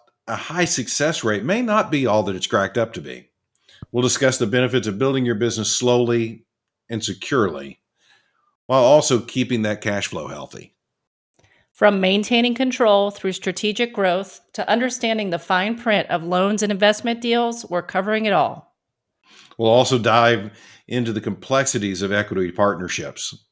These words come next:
Speaker 1: the double-edged sword of private equity, and the calculated risks of debt financing.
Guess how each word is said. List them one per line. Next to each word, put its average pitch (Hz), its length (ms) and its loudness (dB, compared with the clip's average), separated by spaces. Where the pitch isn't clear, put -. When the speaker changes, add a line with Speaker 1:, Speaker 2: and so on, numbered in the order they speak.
Speaker 1:
the 104 80 -4
double-edged 113 720 2
sword 123 360 2
of 98 140 -8
private 113 300 2
equity, 90 520 -6
and 143 160 0
the 135 40 0
calculated 127 640 2
risks 110 340 0
of 92 200 -6
debt 107 300 -2
financing. 87 560 -6